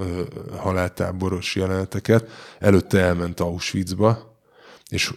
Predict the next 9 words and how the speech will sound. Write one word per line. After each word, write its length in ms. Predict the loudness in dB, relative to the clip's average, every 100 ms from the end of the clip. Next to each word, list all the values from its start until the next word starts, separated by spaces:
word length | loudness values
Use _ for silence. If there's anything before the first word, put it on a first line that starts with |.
| -8
földet 680 | -2 4 6 4 0 -8
hozott 480 | -6 -4 -4 -6 -8 -12
nejlon 540 | -6 2 4 4 0 -6
zacskóba 580 | -6 -6 0 2 2 2
Auschwitzból, 880 | 0 -2 0 2 2 4 4 2 -4
és 260 | -4 -2 -4
ott, 320 | -6 -8 -12 -14 -12 -8
amikor 380 | -8 -6 -4 -2
ilyen 320 | -2 -6 -8